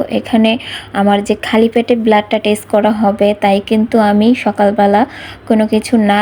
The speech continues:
খাওয়া শর্তে চলে এসেছি সরাসরি। আর আজকে যেহেতু রোজা ছিল, আমি কিন্তু রোজা রাখতে পারিনি। একটা বছর ঘিরে কিন্তু একটা মাস হয় আমাদের রমজান মাস। আর রমজান মাসে সবাই কিন্তু আমরা চাই আল্লাহর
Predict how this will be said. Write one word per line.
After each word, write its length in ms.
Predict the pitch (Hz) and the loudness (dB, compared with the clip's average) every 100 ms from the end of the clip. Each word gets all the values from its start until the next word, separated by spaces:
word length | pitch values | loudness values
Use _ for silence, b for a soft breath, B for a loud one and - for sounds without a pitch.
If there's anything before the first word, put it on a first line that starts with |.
| 226 | -2
খাওয়া 300 | - 214 208 | -2 2 2
শর্তে 500 | - 202 214 - 202 226 254 | 2 -2 -2 -4 0 0 0
চলে 240 | 233 214 220 | 2 2 2
এসেছি 460 | - 220 - - 226 | 0 -4 -4 -4 -4
সরাসরি। 640 | - 202 202 - 202 214 262 B B B B | 0 0 0 0 0 0 -2 B B B B
আর 160 | - 196 | -4 -2
আজকে 260 | 202 202 254 | -2 0 -2
যেহেতু 440 | 247 254 262 - 247 233 | 0 2 0 2 2 4
রোজা 340 | 220 214 240 | 2 2 0
ছিল, 280 | 240 - 214 214 226 | 0 -2 0 0 0
আমি 220 | 214 214 | 0 0
কিন্তু 300 | 226 220 226 214 | 0 0 2 2
রোজা 260 | 208 220 220 | 2 2 0
রাখতে 340 | 208 - 208 | -2 -2 -4
পারিনি। 540 | 202 202 202 208 233 240 B B B B B - - - _ | 0 0 2 2 2 2 B B B B B -20 -20 -20 _
একটা 240 | 254 254 277 | -4 0 0
বছর 440 | 254 247 - 254 254 - - 240 | 2 0 2 2 2 0 -4 -2
ঘিরে 240 | 214 226 233 | 0 2 0
কিন্তু 500 | 226 220 208 220 214 214 208 - | 0 0 0 0 2 2 2 0
একটা 240 | 208 - 220 | -4 -2 0
মাস 280 | 208 208 - | 2 0 -2
হয় 300 | 202 208 202 | -2 2 0
আমাদের 460 | 208 196 220 214 202 202 | 0 -2 0 0 2 0
রমজান 380 | 202 196 196 190 190 | 0 0 0 -2 -2
মাস। 220 | 190 208 - | -2 -4 -4
আর 180 | 202 185 190 | -2 0 0
রমজান 320 | 190 196 208 | 0 0 0
মাসে 340 | 208 208 - 208 B B B B | 0 -2 0 -2 B B B B
সবাই 340 | - 208 208 214 | -4 0 2 0
কিন্তু 280 | - 214 214 | 0 -2 2
আমরা 240 | 208 196 202 | 0 2 -2
চাই 240 | 202 202 202 | 0 0 0
আল্লাহর 360 | 202 202 208 | 0 2 2